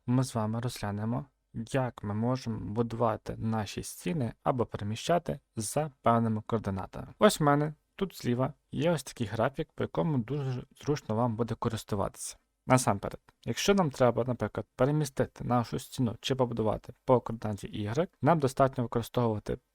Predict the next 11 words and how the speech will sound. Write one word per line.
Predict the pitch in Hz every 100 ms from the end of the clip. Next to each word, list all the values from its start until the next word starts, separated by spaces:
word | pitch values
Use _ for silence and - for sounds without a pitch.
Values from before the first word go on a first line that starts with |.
| _
певні | 123 120 113 104 101 -
цифри, | - 98 85 - 170 190 _ -
так, | 147 160 120
метражі, | 110 104 104 120 170 196 -
і | 151 196 - _ -
обов'язково | 107 110 110 - 156 156 156 _ - _ _
додавати | 127 117 117 110 123 131 113 -
або | 113 107 104 110 -
плюс, | - 127 160 - - _ _ -
або | 117 110 104
мінус. | 92 - - -